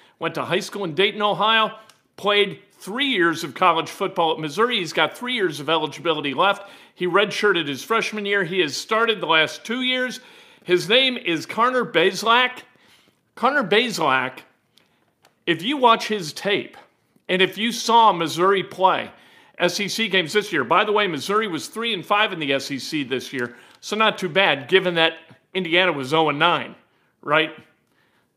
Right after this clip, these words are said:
You gotta think that Bazelak is somebody who's gonna be an upgrade at the quarterback position. He is as calm. He is the quietest feet you have ever seen in the pocket. Goes back,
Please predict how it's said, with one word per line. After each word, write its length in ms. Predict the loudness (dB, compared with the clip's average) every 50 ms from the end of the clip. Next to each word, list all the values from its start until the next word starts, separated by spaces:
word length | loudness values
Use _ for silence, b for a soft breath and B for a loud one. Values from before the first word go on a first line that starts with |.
| _ _
You 140 | -2 0 2
gotta 220 | 2 4 2 2 0
think 260 | 0 -2 -4 -2 -4
that 140 | -4 -2 0
Bazelak 680 | 2 2 2 0 -2 0 2 4 4 4 2 0 -4 -12 b b b b b b b
is 360 | 0 2 2 2 0 -2 -6
somebody 420 | -4 -2 -2 -2 0 0 0 0 0
who's 280 | -2 -4 -4 -6 -6
gonna 200 | -6 -6 -6 -6
be 140 | -4 -4 -4
an 120 | -4 -4 -2 0
upgrade 540 | 0 0 0 -2 -4 0 2 4 4 2 0
at 100 | -4 -8
the 60 | -10
quarterback 580 | -8 -4 -2 -2 0 0 0 0 0 -2 -4
position. 560 | -8 -10 -4 0 2 2 2 0 -4 -10 -12 -14 b b b b b b
He 220 | b -2 0 0
is 500 | 0 4 6 6 6 8 6 2 0 -4 b b b b b b
as 260 | 0 2 2 2 0 -4
calm. 460 | -10 -6 -2 0 0 2 0 -2 -6
He 180 | -6 -4 0
is 140 | 0 0 0
the 120 | -2 -6 -8
quietest 680 | -8 -4 0 2 4 4 4 2 0 -4 -6 -8 -14 -14
feet 380 | -10 -8 -6 -6 -6 -8 -12 -12
you 200 | -6 -2 0 0
have 120 | 0 -2 -4 -2
ever 220 | 0 0 2 2 0
seen 320 | -2 -2 -2 -2 -2 -2
in 80 | -2 -4
the 80 | -4
pocket. 420 | -4 0 2 2 2 2 0 -6 -14 _ _ b b b b b b b b b
Goes 220 | -4 -2 -2 -2
back, 340 | -4 -4 -4 -4 -4 -6 -8